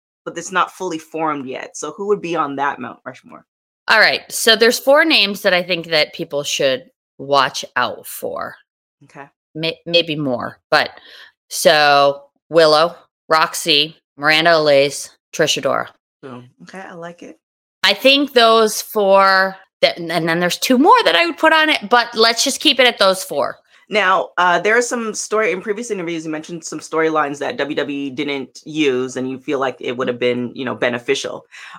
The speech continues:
Speaker 1: Are there any, 'cause I'm sensing also, too, that you're, you're just a creative. Like, you always have ideas.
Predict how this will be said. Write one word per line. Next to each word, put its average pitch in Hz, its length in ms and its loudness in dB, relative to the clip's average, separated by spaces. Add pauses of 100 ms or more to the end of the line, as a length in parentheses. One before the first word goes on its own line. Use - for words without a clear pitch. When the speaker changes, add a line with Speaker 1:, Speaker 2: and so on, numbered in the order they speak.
Speaker 1:
Are 170 140 0
there 202 120 2
any, 190 220 0
'cause 208 160 -2
I'm 196 120 0
sensing 247 520 -2
also, 202 340 2
too, 185 280 0
that 156 200 0
you're, 196 140 2
you're 196 240 0
just 220 280 -4
a 185 100 0
creative. 180 680 -4
Like, 147 160 -6
you 165 140 -8
always 156 280 0
have 180 140 -6
ideas. 151 640 -2